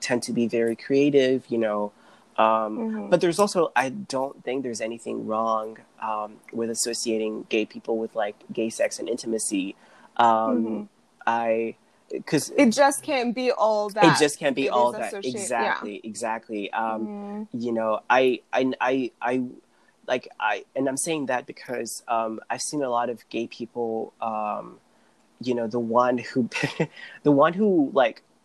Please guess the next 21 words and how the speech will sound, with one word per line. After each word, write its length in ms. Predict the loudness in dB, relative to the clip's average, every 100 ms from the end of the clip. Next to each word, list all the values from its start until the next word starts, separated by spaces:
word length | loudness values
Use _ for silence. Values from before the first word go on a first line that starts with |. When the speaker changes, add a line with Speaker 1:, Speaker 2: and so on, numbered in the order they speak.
| -8
Speaker 1:
want 320 | -2 0 -2
to 140 | -8
assimilate 680 | -6 -4 -2 -2 -2 -4 -4
into, 260 | -6 -8 -4
like, 300 | -2 -2 -8 _ _ _ _ _ _
cis 360 | -12 -4 -2 -2
het 180 | -4 -4
culture, 640 | -2 -2 -2 -4 -4 -4 _ _ _ _
who 640 | 2 4 6 4 0 -2 0
Speaker 2:
Mm. 60 |
Speaker 1:
want 260 | 4 4 4
to 100 | 0
be 560 | 2 2 2 0 -4 -8 _
palatable, 800 | -2 4 4 4 -2 -2 -4 -6
who 80 | -4
want 260 | 0 2 0
to 100 | -4
be 160 | -2 -2
respectable, 1000 | -4 0 0 0 -4 -4 -2 -2 -4 _ -20 -20 -16 0
um, 520 | 2 2 0 -4 -14 _ _
like, 360 | -4 -4 -6